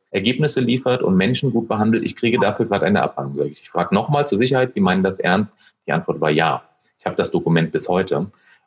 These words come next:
Und, ähm, ich habe kurz darauf entschieden, in diesem Unternehmen nicht mehr zu arbeiten.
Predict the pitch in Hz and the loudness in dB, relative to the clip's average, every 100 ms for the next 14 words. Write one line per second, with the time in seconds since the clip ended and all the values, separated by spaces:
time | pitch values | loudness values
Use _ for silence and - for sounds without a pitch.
0 | - 90 85 82 - - 85 82 80 80 | -2 2 2 2 0 0 2 0 0 -2
1 | 80 _ _ _ _ _ _ - - - | -4 _ _ _ _ _ _ -14 -14 -20
2 | - - 110 110 104 92 98 87 87 85 | -18 -6 -4 0 -2 0 0 0 0 -2
3 | - 85 87 82 85 87 85 85 85 85 | 0 2 2 2 2 0 2 2 4 4
4 | 82 - 80 76 - 90 - - - | 2 0 -2 0 -2 -2 -2 -4 -8